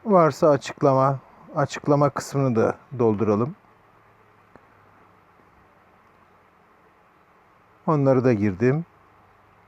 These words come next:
Hastalığı kaydet diyorum şimdi. Evet,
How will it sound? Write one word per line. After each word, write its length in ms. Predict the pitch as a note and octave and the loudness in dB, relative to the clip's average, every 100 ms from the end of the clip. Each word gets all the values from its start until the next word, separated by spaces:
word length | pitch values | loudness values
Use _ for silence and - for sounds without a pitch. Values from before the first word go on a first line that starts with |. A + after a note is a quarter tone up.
| _ _ _ _ _ _ - - - | _ _ _ _ _ _ -20 -20 -2
Hastalığı 540 | A#3+ G#3 - D3+ F3+ | 0 0 0 0 0
kaydet 460 | - F3 B2+ B2 - | 2 0 0 -4 -6
diyorum 300 | A2 G#2+ G#2 | -6 -4 -6
şimdi. 360 | - G#2 F#2+ - _ _ _ _ _ _ _ _ - _ - - _ _ _ _ _ _ _ _ _ _ _ _ _ _ _ _ - | -8 -8 -8 -10 _ _ _ _ _ _ _ _ -20 _ -20 -20 _ _ _ _ _ _ _ _ _ _ _ _ _ _ _ _ 0
Evet, 260 | F3+ A2 | 0 0